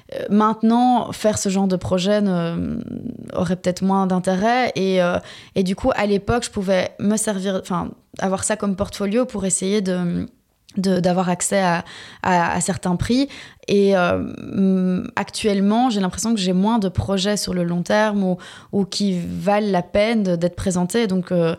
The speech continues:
je me consacre moins à ces, à ces, ces bourses parce que j'attends de produire quelque chose de, de plus important. Et c'était aussi pour ça que j'avais sollicité la Vocatio, c'est, euh,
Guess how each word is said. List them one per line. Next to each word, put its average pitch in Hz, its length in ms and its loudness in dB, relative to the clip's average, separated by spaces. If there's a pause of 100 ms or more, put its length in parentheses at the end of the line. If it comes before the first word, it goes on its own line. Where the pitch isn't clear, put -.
(360)
je 175 220 -2
me 185 260 4
consacre 185 480 -4
moins 202 340 2
à 175 80 0
ces, - 200 -2
à 123 180 -2
ces, 180 180 0 (220)
ces - 180 -2
bourses 208 440 0
parce 180 180 -4
que 196 100 -4
j'attends 185 460 0
de 185 160 0
produire 175 440 -2
quelque 170 120 -12
chose 180 220 -6
de, 165 340 -4
de 170 140 -6
plus 175 240 -4
important. 220 420 -2 (400)
Et 185 80 0
c'était 175 300 0
aussi 170 180 -2
pour 180 140 -6
ça 214 120 0
que 196 80 -2
j'avais 175 200 0
sollicité 175 400 -4
la 175 100 2
Vocatio, 170 480 0
c'est, 175 300 0
euh, 175 360 -2